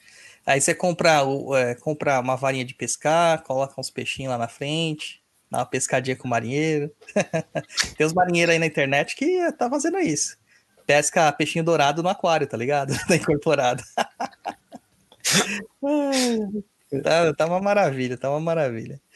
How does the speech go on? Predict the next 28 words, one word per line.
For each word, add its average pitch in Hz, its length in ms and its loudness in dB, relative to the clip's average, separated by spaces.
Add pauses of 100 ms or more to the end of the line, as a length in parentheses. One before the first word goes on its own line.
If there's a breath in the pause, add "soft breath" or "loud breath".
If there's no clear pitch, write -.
(500 loud breath)
Ai, 196 340 6
ai, 135 200 4
ai. 127 160 2
Qualquer 170 340 0
dia, 160 400 2
o 156 180 0
upload 170 460 0
que - 100 -16
vão 156 180 -2
dar 143 120 2
na 143 100 0
cabeça 143 340 -2
dos 131 180 -6
outros 147 220 -2
de 143 80 -10
marinheiro, 135 460 -2
o 156 40 -8
pessoal 151 260 -2
vai 156 100 -2
se 170 120 -4
jogar 160 260 0
dentro 151 240 -2
da 151 80 2
banheira, 151 480 0
tá 117 100 -10
ligado? 127 320 -2
Do, 120 240 -4
do, 131 440 -6